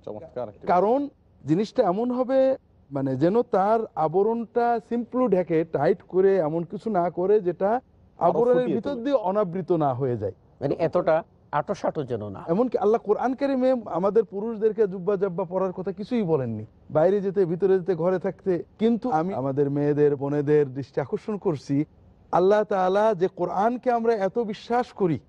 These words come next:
Speaker 2: সেই কোরআনে আল্লাহ মেয়েদেরকে ওড়না পড়তে হবে এবং কিভাবে পড়তে শিখিয়েছেন, জেলবাব পড়তে হবে।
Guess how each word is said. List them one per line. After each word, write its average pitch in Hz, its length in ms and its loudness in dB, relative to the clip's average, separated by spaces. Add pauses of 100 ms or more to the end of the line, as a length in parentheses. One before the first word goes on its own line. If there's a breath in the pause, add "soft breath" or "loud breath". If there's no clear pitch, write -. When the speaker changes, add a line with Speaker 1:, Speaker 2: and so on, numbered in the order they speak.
(440)
Speaker 2:
সেই 247 200 2
কোরআনে 254 580 0
আল্লাহ 233 320 2
মেয়েদেরকে 220 560 0
ওড়না 214 380 2
পড়তে 233 420 -2
হবে 262 300 2
এবং 247 260 -2
কিভাবে 247 240 0
পড়তে 233 300 -2
শিখিয়েছেন, 165 520 -2 (340)
জেলবাব 214 460 4 (120)
পড়তে 226 320 0
হবে। 156 280 0